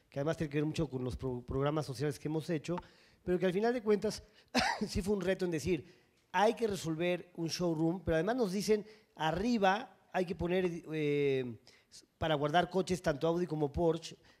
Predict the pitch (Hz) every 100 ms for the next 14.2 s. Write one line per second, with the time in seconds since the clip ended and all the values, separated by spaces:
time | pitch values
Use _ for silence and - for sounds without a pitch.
0 | - 151 147 147 151 143 139 135 135 131
1 | 160 165 143 147 139 156 175 202 220 220
2 | 175 165 170 180 185 165 - - 139 135
3 | 175 160 147 143 175 165 156 190 - -
4 | _ - 147 151 151 175 170 165 160 147
5 | 151 220 208 156 185 - - _ - 147
6 | 151 165 214 220 185 165 180 190 185 156
7 | 175 170 156 170 170 160 143 175 170 160
8 | 165 156 151 175 143 131 151 - _ -
9 | 139 135 131 139 139 139 151 147 147 -
10 | 165 156 175 160 147 - 143 143 180 185
11 | 147 143 156 165 151 131 135 156 131 151
12 | 151 151 - _ - 135 135 127 160 143
13 | 160 139 131 139 143 123 120 120 120 113
14 | - -